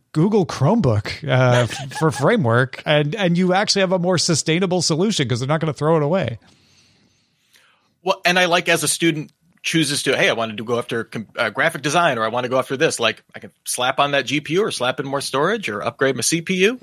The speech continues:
Speaker 2: I, I think that's, yeah. I'm, I mean, I'm sure Framework would love to get in there too.
Speaker 1: Yeah, yeah. Framework's like, "Please <laughs>
Speaker 2: Yes.
Speaker 1: tell us who to call at the biggest
Speaker 2: We would love
Speaker 1: schools
Speaker 2: this
Speaker 1: so
Speaker 2: big
Speaker 1: we can get this
Speaker 2: contract
Speaker 1: going."
Speaker 2: with, uh,
Speaker 1: Yeah.
Speaker 2: <laughs> your school district, please.
Speaker 1: For sure.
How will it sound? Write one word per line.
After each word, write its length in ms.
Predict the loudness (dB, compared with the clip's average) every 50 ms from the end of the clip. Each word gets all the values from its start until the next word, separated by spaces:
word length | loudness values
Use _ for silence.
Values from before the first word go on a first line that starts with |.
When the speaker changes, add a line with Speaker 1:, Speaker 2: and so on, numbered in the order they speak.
| -12 -6
Speaker 2:
I, 220 | -4 -4 -4 -4 -8 _ -4
I 160 | -2 -2 0
think 160 | 0 -2 -4
that's, 320 | -4 -4 -4 -6 -6 -6 -4
yeah. 200 | -4 -4 -4 -4 -6 _ _ -8
I'm, 160 | -6 -6 -2 -2
I 40 | 0
mean, 140 | 2 2 2
I'm 60 | 2
sure 140 | 2 2 2
Framework 360 | 2 2 2 2 0 0 0
would 80 | -2
love 140 | -2 -2 -2
to 40 | -2
get 140 | -2 -4 -4
in 80 | -4
there 160 | -4 -6 -6 -4
too. 200 | -2 -4 -4 -4 -8 -16 -16 -12 -4
Speaker 1:
Yeah, 220 | -2 0 2 2 2
yeah. 240 | 0 0 -2 -2 -6 -10 -16 -6
Framework's 400 | -2 0 2 2 2 2 2 2
like, 180 | 2 0 0 -2
"Please 600 | -2 0 0 0 0 0 -2 -4 -4 -6 -10 -10 -8 -4 -2 -2
<laughs> 0 |
Speaker 2:
Yes. 380 | 0 0 2 2 2 2 2 2
Speaker 1:
tell 160 | 2 4 4
us 140 | 2 2 2
who 80 | 2
to 80 | 0 2
call 420 | 2 2 2 2 2 2 0 0
at 160 | 0 -2 -2
the 80 | 0 0
biggest 320 | 0 2 2 2 2 2
Speaker 2:
We 60 | 2 2
would 60 | 4
love 180 | 2 2 2
Speaker 1:
schools 80 | 2 0
Speaker 2:
this 120 | 0 0 0
Speaker 1:
so 60 | 0
Speaker 2:
big 140 | 0 0 0
Speaker 1:
we 80 | 0
can 100 | 2 2 2
get 40 | 2
this 100 | 2 2
Speaker 2:
contract 220 | 2 2 0 0
Speaker 1:
going." 140 | 0 -2 -2
Speaker 2:
with, 200 | -2 -2 -2 0
uh, 40 | 0
Speaker 1:
Yeah. 160 | 0 0 0 -2
Speaker 2:
<laughs> 60 | 0 0
your 80 | 2 2
school 240 | 2 2 0 -2 -2
district, 400 | -4 -6 -6 -8 -12 -14 -8 -4
please. 300 | -2 -2 -2 -2 -4 -4
Speaker 1:
For 160 | -2 -2 0
sure. 200 | 0 0 0